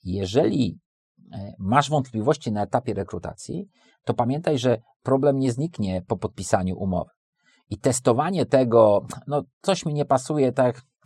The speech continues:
no, ale przyjmuję tę osobę. A później się okazuje, że to wyszło lub nie wyszło, prawda? Jak masz wątpliwości, przetestuj je teraz od razu,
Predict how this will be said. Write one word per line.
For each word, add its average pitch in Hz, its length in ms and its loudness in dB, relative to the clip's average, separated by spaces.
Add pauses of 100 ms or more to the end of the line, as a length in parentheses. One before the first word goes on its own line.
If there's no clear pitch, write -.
no, 135 140 4
ale 143 200 6
przyjmuję 107 340 -2
tę 92 100 -4
osobę. - 320 -8
A 98 60 -6
później 147 220 0
się 135 100 6
okazuje, 131 420 4
że 110 80 -4
to 110 120 2
wyszło 107 240 0
lub 95 100 -4
nie 92 120 -2
wyszło, - 240 -12 (120)
prawda? - 280 -10 (680)
Jak 98 160 -4
masz 139 200 4
wątpliwości, 156 840 0
przetestuj 110 480 -2
je 110 80 2
teraz 101 320 0
od 95 120 -6
razu, 101 520 -4